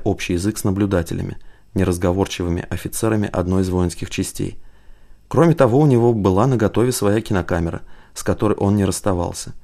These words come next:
Дважды засняв башню и плывущие над лесом призраки,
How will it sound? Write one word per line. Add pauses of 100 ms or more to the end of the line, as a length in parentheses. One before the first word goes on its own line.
(560)
Дважды
засняв
башню
и
плывущие
над
лесом
призраки,